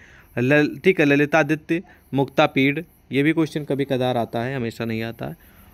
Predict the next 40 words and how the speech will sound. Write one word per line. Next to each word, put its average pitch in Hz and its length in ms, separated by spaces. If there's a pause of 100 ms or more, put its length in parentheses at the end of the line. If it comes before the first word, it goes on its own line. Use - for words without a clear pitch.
(160)
अगला 156 280
बहुत 135 200
ही 156 60
महत्वपूर्ण 147 460
प्रश्न 151 240
है, 151 60
चाह 139 280
मानव 131 320
से 135 100
जुड़ा 131 160
क्वेश्चन 123 400
आएगा, 120 260
जरूरी 120 420
नहीं 127 300
यही 127 220
आएगा, 127 260
लेकिन 120 240
चाह 120 260
मान 117 240
वंश 113 240
से 120 140
जुड़ा 113 180
है, 113 60
फिर 110 140
चाह 110 260
मानव 110 360
का 117 140
मूल 113 260
स्थान 113 300
कहाँ 113 240
था, 120 200 (260)
इस 120 160
से 110 80
जुड़ा 107 140
क्वेश्चन 110 380
आएगा, 110 220
तो 123 160
तैयार 110 280
कर 110 140
लीजिएगा, 113 400